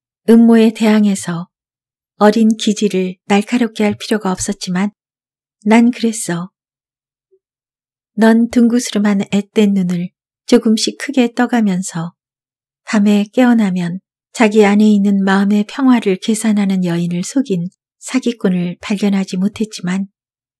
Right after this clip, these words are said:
난 그랬어. 에스텔라는 웃지 않았고 이런 말들을 가슴속 얕은 곳에서 끄집어내는 것도 아니었다.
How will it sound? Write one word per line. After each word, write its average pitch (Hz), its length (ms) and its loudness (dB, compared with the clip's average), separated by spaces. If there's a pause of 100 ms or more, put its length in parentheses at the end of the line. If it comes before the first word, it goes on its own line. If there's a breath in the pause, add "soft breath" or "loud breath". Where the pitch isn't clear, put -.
난 233 300 2
그랬어. 202 600 -4 (2000)
에스텔라는 220 800 0 (100)
웃지 214 340 0
않았고 175 560 -6 (680)
이런 214 320 2
말들을 185 580 -4 (300)
가슴속 208 560 -4 (140)
얕은 196 340 -2
곳에서 196 600 -6
끄집어내는 214 640 0
것도 185 300 -6
아니었다. 185 640 -6